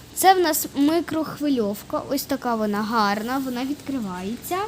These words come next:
Наступна кімната, це ось така ось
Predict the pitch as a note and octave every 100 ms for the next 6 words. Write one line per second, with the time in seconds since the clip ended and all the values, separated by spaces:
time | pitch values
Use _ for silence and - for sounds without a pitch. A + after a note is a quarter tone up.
0 | A4 - - - - - - - - -
1 | D4 D#4+ - - - F4+ E4+ C#4 B3+ C4
2 | A3+ - - - E4+ D#4+ B3+ A#3+ B3 D4+
3 | - - F#4+ G#4 - D#4+ - C#4 C#4 C#4+
4 | E4+ F4+ -